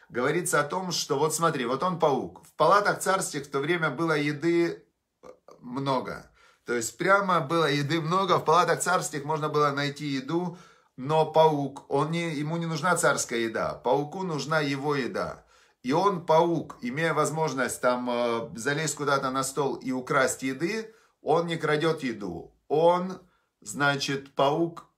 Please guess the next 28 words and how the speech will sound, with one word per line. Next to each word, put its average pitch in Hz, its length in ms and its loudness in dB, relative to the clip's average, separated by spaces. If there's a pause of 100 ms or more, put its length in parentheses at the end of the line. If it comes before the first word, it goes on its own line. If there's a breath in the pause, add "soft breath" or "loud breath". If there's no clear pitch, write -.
(300)
своими 160 540 0
руками 131 560 4
строит 156 500 0
вот 143 140 -2
эти 151 180 -2
все 147 220 -2
сети, 139 640 -2 (360 soft breath)
которыми 180 500 0
этими 151 320 -4
сетями 208 540 -2
он 156 300 2
ловит, 185 380 -2
кого 151 200 2
он 175 140 0
ловит, 139 340 0
кстати, 139 320 -2
паук, 151 460 -2
он 151 200 0
ловит 170 440 -4
тех 165 240 -4
насекомых, 151 760 -4 (340 soft breath)
которые 180 400 0
мешают 156 640 2
людям. 117 380 -4
Вот 117 140 -4
тут 160 160 -8
интересно, 156 580 -2
да, 170 360 -2